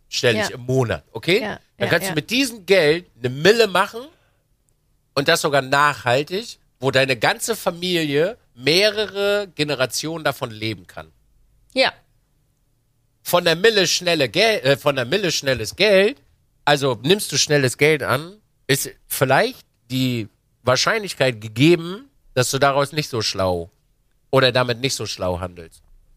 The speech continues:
Speaker 1: Erstens, Ruf ist total für einen Eimer.
Speaker 2: <laughs>
Speaker 1: Du bist komplett hops genommen. Zweitens hast du zwar schnell Cash, aber so schnell wie er da ist, wird er wahrscheinlich auch weg sein.
Speaker 2: Ja, safe.
Speaker 1: Gehe ich mal von aus.
Speaker 2: Safe.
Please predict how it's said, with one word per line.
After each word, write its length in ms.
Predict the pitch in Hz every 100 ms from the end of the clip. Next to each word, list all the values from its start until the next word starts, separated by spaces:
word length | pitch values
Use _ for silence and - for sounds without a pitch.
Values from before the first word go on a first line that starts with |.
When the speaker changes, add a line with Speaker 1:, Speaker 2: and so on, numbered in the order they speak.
| _ - 180
Speaker 1:
Erstens, 600 | 196 202 202 220 262 - _ _ -
Ruf 320 | 131 208 214
ist 160 | 156 -
total 360 | 123 135 139 127
für 160 | -
einen 80 | 104
Eimer. 380 | - 90 85 73 _
Speaker 2:
<laughs> 720 | 214 208 233 262 339 339 359 339 - _ _ -
Speaker 1:
Du 120 | 147
bist 220 | 160 -
komplett 400 | 180 156 190 151
hops 240 | 143 -
genommen. 240 | 101 87 _ _ _ _ _ _ _ _ _ _ _ _ _ _ _ _
Zweitens 360 | - 165 202 196
hast 180 | 180 -
du 60 |
zwar 280 | 156 156 139
schnell 280 | 120 135 123
Cash, 600 | - 208 214 262 - - _ _ _ _ _ _ _ _ _ _ _ _ -
aber 260 | 131 135
so 120 | 127 147
schnell 300 | - 160 147
wie 80 |
er 80 | 143
da 180 | 135 156
ist, 140 | 156
wird 100 | 156
er 80 | 147
wahrscheinlich 400 | 127 - 135 127
auch 120 | 95
weg 140 | 90 -
sein. 160 | 78 _ _ _ -
Speaker 2:
Ja, 200 | 180 - _ _
safe. 220 | - 160 151
Speaker 1:
Gehe 160 | 143
ich 100 | 131
mal 120 | 120
von 180 | 113 104
aus. 300 | - 82 - _ 196
Speaker 2:
Safe. 320 | - -